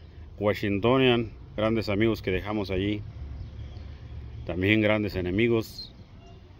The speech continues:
Porque quiero que sepan que en la pintura, como en cualquier trabajo, hay mucha envidia,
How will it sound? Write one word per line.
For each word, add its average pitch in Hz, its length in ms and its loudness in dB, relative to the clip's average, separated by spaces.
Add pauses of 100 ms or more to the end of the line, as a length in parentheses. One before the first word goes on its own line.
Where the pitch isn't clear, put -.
(420)
Porque 92 280 0
quiero 113 200 6
que 98 100 2
sepan 107 460 2
que 90 100 -6
en 92 60 0
la 90 80 -2
pintura, 98 440 0
como 92 140 -2
en 90 100 0
cualquier 85 320 -2
trabajo, 98 400 -2
hay 98 60 0
mucha 120 380 0
envidia, 127 500 2